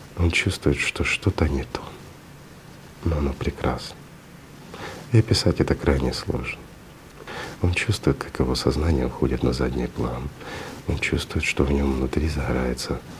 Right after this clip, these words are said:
вот действительно загорается жар любви, не обжигающий, а глубокий, настоящий. И он чувствует, что он может сейчас все,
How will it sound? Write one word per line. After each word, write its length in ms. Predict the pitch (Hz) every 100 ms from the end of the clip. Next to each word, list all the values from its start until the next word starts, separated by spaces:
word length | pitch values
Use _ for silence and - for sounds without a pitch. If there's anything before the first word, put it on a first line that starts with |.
| - - - -
вот 100 | 76
действительно 640 | - 78 - 87 - 69 62
загорается 640 | 65 64 69 67 - 71
жар 260 | 67 64
любви, 360 | 62 62 - - 69
не 80 | 87
обжигающий, 800 | 87 92 87 73 64 - - - - - - - - - - - - - -
а 100 | 71
глубокий, 480 | 73 69 73 - 67
настоящий. 800 | 65 69 - 65 71 - - - - - - - - - - - - - -
И 60 | 131
он 120 | 113
чувствует, 480 | 107 - - - 67
что 280 | - - 64 60 - - - - - - - - - - -
он 180 | 117
может 300 | 73 65 67
сейчас 240 | - - 60
все, 380 | - - -